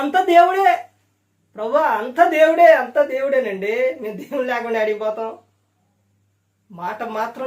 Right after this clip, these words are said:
చెబుతున్నాం, మాట మాత్రం చెబుతున్నామండి. ప్రతి ఒక్కరు గమనించుకో, నిన్ను నువ్వు పరీక్షించుకో, దేవుని కోసం ఎలా జీవిస్తున్నావు.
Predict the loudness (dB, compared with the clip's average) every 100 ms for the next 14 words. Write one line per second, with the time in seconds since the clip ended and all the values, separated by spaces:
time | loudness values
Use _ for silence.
0 | -10 -12 -12 -10 -10 -14 _ _ _ _
1 | _ _ _ _ _ _ _ -18 -12 -8
2 | -6 -6 -4 -4 -4 -4 -8 -8 -10 -12
3 | -12 -12 -16 _ _ _ _ _ _ _
4 | _ _ _ _ _ _ _ _ _ _
5 | -18 -14 -10 -8 -6 -4 -4 -4 -6 -8
6 | -6 -6 -4 -4 -4 -4 -10 -10 -10 -12
7 | -12 -14 -14 -12 -6 -4 -4 -6 -6 -6
8 | -6 -4 -6 -6 -10 -12 -14 -14 -14